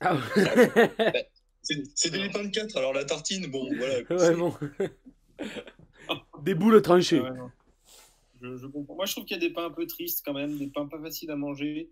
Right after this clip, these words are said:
Speaker 3: euh, des, des, des pains de seigle qui sont quand même assez, euh,
Speaker 1: Ah,
Speaker 3: assez solides, quoi, des
Speaker 1: c'est
Speaker 3: fois.
Speaker 1: de l'é-, c'est de l'étouffe
Speaker 2: Ah, des
Speaker 1: chrétien,
Speaker 2: fois,
Speaker 1: hein.
Speaker 2: oui, des fois, tu prends une tartine, euh, pouf.
Speaker 1: T'en as pour deux jours à la mâcher, euh, non, c'est terrible. C'est, c'est, c'est dur.
Speaker 3: C'est pas fait.
Speaker 2: Non, non, puis une, une grande honte au pain de mie, hein, ici. Moi, je,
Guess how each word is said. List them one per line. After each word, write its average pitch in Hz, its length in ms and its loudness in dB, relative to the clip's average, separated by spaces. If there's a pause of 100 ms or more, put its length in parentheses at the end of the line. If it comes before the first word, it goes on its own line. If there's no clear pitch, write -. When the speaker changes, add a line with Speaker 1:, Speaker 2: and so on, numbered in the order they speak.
(540)
Speaker 3:
euh, 113 720 -4
des, 113 160 -10
des, 120 180 -14 (140)
des 127 80 -6
pains 147 160 -6
de 156 60 -6
seigle 165 360 -4 (140)
qui - 80 -12
sont 123 120 -16
quand - 100 -10
même 135 140 -6
assez, 156 360 -8
euh, 143 420 -4
Speaker 1:
Ah, - 80 -10
Speaker 3:
assez 113 160 -6
solides, 185 380 -8
quoi, 139 120 -8
des 131 80 -10
Speaker 1:
c'est 135 100 -8
Speaker 3:
fois. 127 80 -6
Speaker 1:
de 135 60 -6
l'é-, 101 100 -6
c'est - 160 -8
de 131 40 -8
l'étouffe 143 280 -6
Speaker 2:
Ah, - 100 -4
des - 100 -2
Speaker 1:
chrétien, 175 100 -2
Speaker 2:
fois, 147 120 0
Speaker 1:
hein. 135 60 -4
Speaker 2:
oui, 127 140 -2
des 202 100 -4
fois, - 140 -6
tu - 140 -10
prends - 120 -6
une 107 100 -6
tartine, - 400 -6
euh, - 200 -10 (160)
pouf. - 120 -4 (460)
Speaker 1:
T'en 127 100 -10
as 127 80 -4
pour 123 180 -6
deux 135 100 -6
jours 139 180 -2
à - 20 0
la 131 100 -4
mâcher, 127 400 -4
euh, 107 180 -6
non, 107 140 -10
c'est 95 160 -16
terrible. 98 280 -12 (200)
C'est, - 220 -20
c'est, 104 220 -10
c'est 110 160 -10
dur. 95 140 -10
Speaker 3:
C'est - 120 -16
pas 127 120 -10
fait. 135 180 -14 (680)
Speaker 2:
Non, 107 120 -2
non, 120 100 -2
puis 135 120 0
une, 123 140 2
une 127 300 -2
grande 165 300 -2
honte 175 320 -4
au 143 120 -2
pain 160 160 -2
de 151 60 -6
mie, 143 240 -4
hein, 110 120 -6
ici. 110 340 -6
Moi, 107 140 -12
je, 92 420 -10